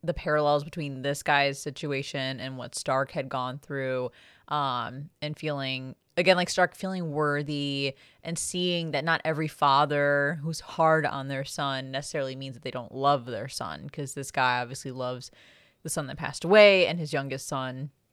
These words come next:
But it, it felt like we didn't need this whole thing to get that bit of, like, Starkism. You know what I mean? Like, it just felt like a lot to say a little.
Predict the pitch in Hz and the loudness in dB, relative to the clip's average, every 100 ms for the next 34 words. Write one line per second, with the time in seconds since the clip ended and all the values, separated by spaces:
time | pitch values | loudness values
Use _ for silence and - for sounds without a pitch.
0 | _ _ _ 160 208 190 147 190 196 180 | _ _ _ 4 8 8 6 6 6 8
1 | 208 190 - _ _ _ _ _ _ 180 | 8 6 2 _ _ _ _ _ _ -2
2 | 190 202 214 185 170 165 165 160 156 - | 2 4 2 2 -2 -2 0 0 -2 -2
3 | 165 151 - - 131 127 156 240 240 _ | 0 0 -2 -8 -8 -6 -6 -6 -8 _
4 | - 208 147 165 151 147 - - 139 139 | -4 -4 0 4 4 4 -2 -18 -8 -2
5 | 123 113 - _ _ _ _ _ 160 151 | -2 -4 -8 _ _ _ _ _ -10 -4
6 | 139 131 127 117 123 - _ - - - | -4 -4 -6 -8 -8 -12 _ -14 -10 -6
7 | - 135 123 - - - 131 - 62 143 | 0 0 -2 -10 -18 -12 -10 -10 -12 -10
8 | 147 190 208 180 156 160 160 147 - - | -2 2 2 2 0 -2 -2 -4 -6 -2
9 | 202 - - 202 185 139 131 131 156 - | 0 4 4 4 2 4 4 4 2 -2
10 | - 170 156 123 120 - 55 | -10 -4 -4 -4 -6 -8 -10